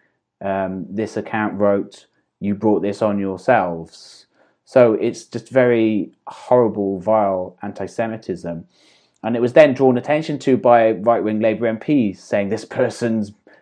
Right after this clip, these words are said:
membership is incompatible with the Labour Party. There's no actual evidence that this person even existed, that it was re-, even a real name. The photo was certainly stolen,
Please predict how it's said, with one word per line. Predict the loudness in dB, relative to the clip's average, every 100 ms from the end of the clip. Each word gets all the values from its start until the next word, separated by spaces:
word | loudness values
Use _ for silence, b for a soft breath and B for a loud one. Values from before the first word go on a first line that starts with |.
| 0
membership | 2 2 0 -4 -2
is | -2
incompatible | -2 0 -4 -2 -4 -4 -2 0
with | 0
the | 0
Labour | 0 0
Party. | -2 -2 -4 -6 -12 -12 _ _ _ _ _ _ -2
There's | 0
no | 6 8
actual | 8 8 6
evidence | 6 4 2
that | 2
this | 2 0
person | 6 6 6 2
even | 2 2
existed, | 0 -2 -2 -4 -2
that | 0
it | 0
was | -2 -4
re-, | -4
even | -2 -2 -2
a | -2
real | -2 -2
name. | -2 -2 -4 -6 -12 b b b
The | 0
photo | 6 6 6 0
was | 2
certainly | 4 4 2
stolen, | -2 4 6 6 0 -2 -6